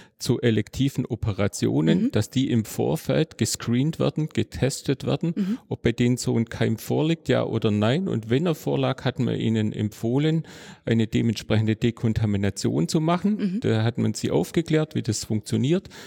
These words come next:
Speaker 1: hat die zuständigen Ärzte, die Arztpraxen mit eingebunden und dann sind die Leute sozusagen nach der Dekontamination zu uns zur O P gekommen.
Speaker 2: Mhm.
Speaker 1: Und so wollten wir praktisch zum einen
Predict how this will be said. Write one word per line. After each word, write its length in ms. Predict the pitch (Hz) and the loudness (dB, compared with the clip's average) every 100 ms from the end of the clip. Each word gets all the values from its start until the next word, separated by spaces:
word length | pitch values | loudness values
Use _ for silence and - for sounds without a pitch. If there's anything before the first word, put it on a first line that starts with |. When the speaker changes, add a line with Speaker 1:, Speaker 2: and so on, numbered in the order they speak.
| - | -8
Speaker 1:
hat 200 | - 120 | -4 0
die 80 | 117 | 0
zuständigen 720 | - 127 - 117 107 104 - | 0 -2 -2 0 0 0 0
Ärzte, 460 | - 151 - - 143 | 0 0 0 -2 0
die 160 | - | 0
Arztpraxen 600 | - - - - 135 - 127 | 0 -2 -4 -8 -4 0 2
mit 200 | 127 - | 2 0
eingebunden 720 | 123 123 117 - 120 120 110 - - - | 0 0 -2 0 0 0 -2 -4 -18 -6
und 140 | 110 | 0
dann 180 | 113 120 | 2 2
sind 280 | - 120 117 | 0 -2 2
die 100 | 113 | 2
Leute 380 | 101 110 127 110 | 4 2 2 -2
sozusagen 880 | - 113 107 - 107 110 - 113 110 | -2 -2 -4 -2 -2 0 0 0 0
nach 300 | 107 117 139 | 0 0 2
der 140 | 120 | 0
Dekontamination 1000 | 117 117 - 113 110 104 98 - 107 120 | 2 0 0 0 0 2 2 0 0 0
zu 140 | 117 | -2
uns 420 | 110 107 - - - | -2 -2 -2 -8 -6
zur 300 | 117 107 117 | -4 -2 -4
O 80 | |
P 260 | 104 - 104 | -6 -4 -4
gekommen. 460 | 110 - 104 98 104 | -4 -4 -4 -2 0
Speaker 2:
Mhm. 140 | 208 | 0
Speaker 1:
Und 160 | 208 - | 0 0
so 380 | 123 143 156 120 | 0 2 0 0
wollten 260 | 131 123 | 0 2
wir 80 | 117 | 0
praktisch 480 | - 110 - 107 - | 0 -2 -2 -8 -4
zum 200 | 113 104 | -4 0
einen 420 | 117 143 147 | 2 2 2